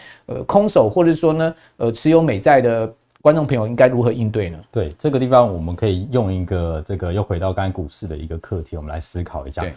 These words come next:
Speaker 2: 股市，股市的上涨是建立在认为会
Speaker 1: 乐观，
Speaker 2: 降，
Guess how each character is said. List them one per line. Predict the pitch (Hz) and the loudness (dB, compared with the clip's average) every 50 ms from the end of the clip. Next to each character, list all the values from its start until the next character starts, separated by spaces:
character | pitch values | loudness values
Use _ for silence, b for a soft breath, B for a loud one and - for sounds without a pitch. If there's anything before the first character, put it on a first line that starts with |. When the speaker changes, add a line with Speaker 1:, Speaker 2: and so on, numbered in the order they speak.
| b b | b b
Speaker 2:
股 | b - 95 | b -10 -8
市， | 87 - 170 151 151 | -4 0 0 0 0
股 | - - 101 90 | -2 -2 -2 -2
市 | - - | 0 0
的 | 170 120 101 | 0 2 2
上 | - 139 113 98 | 2 0 0 0
涨 | - 82 78 | -4 -6 -4
是 | 92 98 | -4 -4
建 | 92 - 107 92 | -2 -2 -2 -2
立 | 95 92 90 | 0 -2 -2
在 | 82 98 90 82 - b b b b - | 2 2 0 0 0 b b b b -2
认 | 123 110 101 | 0 0 0
为 | 90 85 | 0 -2
会 | 78 76 101 95 87 85 82 _ _ _ _ _ _ _ | -2 0 0 0 0 -2 -6 _ _ _ _ _ _ _
Speaker 1:
乐 | - 139 120 | 0 0 0
观， | 101 - 107 98 95 | 2 2 0 0 0
Speaker 2:
降， | 90 92 | -2 -4